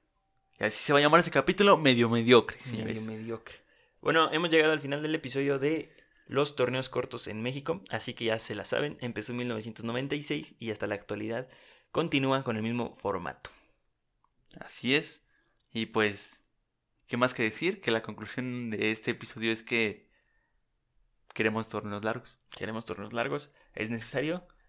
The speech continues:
Speaker 2: para mejorar
Speaker 1: Para
Speaker 2: la
Speaker 1: esta
Speaker 2: selección
Speaker 1: nueva
Speaker 2: y la
Speaker 1: generación
Speaker 2: liga.
Speaker 1: que quiere ver un torneo largo.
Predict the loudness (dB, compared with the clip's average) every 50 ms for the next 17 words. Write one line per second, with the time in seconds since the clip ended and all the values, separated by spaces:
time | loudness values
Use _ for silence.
0 | _ _ 2 2 4 4 4 2 2 0 -2 -2 -4 -4 -6 -4 2 4 4 6
1 | 6 4 6 8 8 8 8 8 6 8 8 8 6 4 0 0 0 2 2 2
2 | 2 2 2 4 6 6 6 4 2 -2 0 2 4 4 4 2 0 0 0 0
3 | 0 0 -2 -2 0 0 0 -2 -2 -10